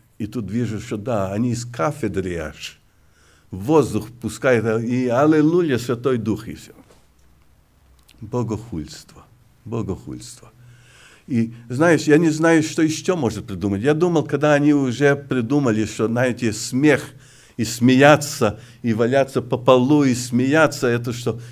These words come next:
ты теперь исполнился в том духе, а потом, что они, может, лаять, как собака, или как петух, шум делать, и всё это, быть исполнился в том духе. А теперь такое делать, из кафедры аж.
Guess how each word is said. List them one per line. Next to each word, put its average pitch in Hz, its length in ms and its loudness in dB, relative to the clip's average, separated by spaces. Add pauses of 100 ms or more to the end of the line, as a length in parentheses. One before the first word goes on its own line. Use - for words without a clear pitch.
ты 143 100 0
теперь 135 360 2
исполнился 127 560 2
в 120 60 -6
том 123 200 2
духе, 123 360 2
а 107 40 0
потом, 123 440 -2 (260)
что 127 160 2
они, 127 180 4
может, 135 480 0 (260)
лаять, 139 380 6
как 127 180 -2
собака, 143 560 2
или 131 180 0
как 123 260 -2
петух, 156 540 4 (200)
шум 151 380 2
делать, 127 300 4
и 131 40 -2
всё 143 160 2
это, 131 260 0 (280)
быть 127 180 0
исполнился 135 560 2
в 123 40 -6
том 127 200 0
духе. 123 300 -2 (400)
А 110 120 -8
теперь 117 360 -2
такое 143 460 0
делать, 85 540 -10 (300)
из 117 180 -6
кафедры 98 600 -2
аж. 76 420 -14